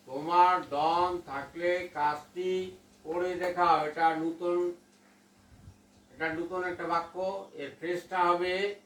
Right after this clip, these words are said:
"তোমার দম থাকলে কাজটি করে দেখাও।"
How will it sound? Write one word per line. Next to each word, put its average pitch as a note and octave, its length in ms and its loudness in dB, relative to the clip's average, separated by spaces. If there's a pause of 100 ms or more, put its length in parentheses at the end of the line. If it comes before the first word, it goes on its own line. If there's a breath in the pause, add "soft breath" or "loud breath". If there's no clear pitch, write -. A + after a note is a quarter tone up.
(460)
"তোমার E3+ 580 2
দম E3+ 540 2
থাকলে E3+ 520 -6
কাজটি F3 640 -4
করে E3+ 280 -4
দেখাও।" E3 540 2